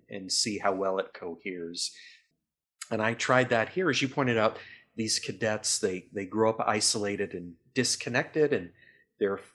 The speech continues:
finding it difficult to work with others. Kovich is brought in to consult on this problem. Tilly points out, <laughs> she's right, that they need to talk to each other and to find common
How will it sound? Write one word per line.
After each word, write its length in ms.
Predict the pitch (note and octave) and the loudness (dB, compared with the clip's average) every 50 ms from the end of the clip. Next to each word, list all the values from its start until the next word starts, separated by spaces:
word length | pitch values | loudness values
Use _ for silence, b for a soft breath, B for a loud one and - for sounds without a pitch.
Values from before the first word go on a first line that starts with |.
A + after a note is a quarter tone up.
| _ _ _ | _ _ _
finding 320 | - A#2+ B2 B2 B2 A#2 | 2 2 4 4 2 0
it 160 | A2+ G#2 - | 0 -2 -2
difficult 380 | - A#2 G2+ - - A2 G#2 - | -2 -4 -4 -4 -6 -8 -8 -6
to 80 | - G#2 | -4 -4
work 260 | F#2+ G2+ G#2 G#2 - | -2 0 -2 0 0
with 140 | A#2 G2+ - | -4 -2 -2
others. 440 | G2+ G2 F#2 G2 F#2+ F#2+ F2+ - - - | -2 -4 -4 -4 -6 -6 -6 -8 -8 -6
Kovich 440 | - - G#2 G2+ F#2+ G#2 F#2+ - - | -2 0 0 0 0 -2 -4 -4 -6
is 120 | F#2+ E2+ - | -8 -10 -6
brought 280 | - G#2 F#2+ G2 G2 | -2 -2 0 0 -2
in 140 | G2 F#2+ F2+ | -4 -6 -6
to 80 | - G2 | -10 -12
consult 500 | - - F#2 E2+ - - G2+ F#2 F#2 G2 | -12 -10 -6 -4 -2 -2 -2 -2 -2 -4
on 140 | F#2 F#2 | -6 -6
this 180 | F#2+ F#2 - - | -6 -6 -6 -8
problem. 560 | - - - F#2 F2+ F#2 F2+ G2+ G#2 G#2 G#2+ G#2+ - b b b b b b b b b b - | -8 -6 -4 -2 -2 -2 -4 -6 -10 -10 -12 -16 -18 b b b b b b b b b b 0
Tilly 560 | - C3+ C3 C3 C3+ C3+ C3 C3 C3 B2+ - - _ _ _ _ _ _ _ _ - | 4 6 6 8 8 6 6 4 0 -4 -10 -20 _ _ _ _ _ _ _ _ -2
points 320 | - C3 A#2 A#2+ A#2 - - | 2 2 2 4 2 2 4
out, 320 | G#2+ G2 G#2 C3+ F3 - - - - | 6 8 8 8 6 4 0 -2 -2
<laughs> 160 | - A2+ - | -2 -2 -2
she's 300 | - - - A#2+ G#2 G2 | -4 -6 -6 -4 -4 2
right, 240 | B2 A#2 A#2 B2 - B B B B B - | 4 6 6 4 4 B B B B B -2
that 100 | A#2+ A#2 | 0 2
they 120 | B2+ A2 | 2 2
need 200 | A2 B2 C3 C3 | 4 2 4 4
to 80 | C3 B2 | 4 2
talk 400 | B2+ - - G#2+ G2+ G2 - - | 0 0 2 2 4 2 2 -2
to 100 | - F#2+ | -8 -12
each 240 | - E2+ - - - | -10 -8 -6 -6 -6
other 320 | - - - - - - _ _ _ _ _ _ _ _ | -8 -10 -14 -16 -18 -20 _ _ _ _ _ _ _ _
and 160 | - G2+ G2+ F#2+ | -8 -8 -8 -8
to 80 | G#2+ | -10
find 440 | - - - G#2+ G#2+ G#2+ G#2 G2+ G2+ | -8 -4 -2 0 0 0 -2 -4 -8
common 460 | - - G#2+ G2 F#2+ F#2 F#2 F2+ F2+ | -6 -4 -4 -4 -4 -6 -8 -8 -10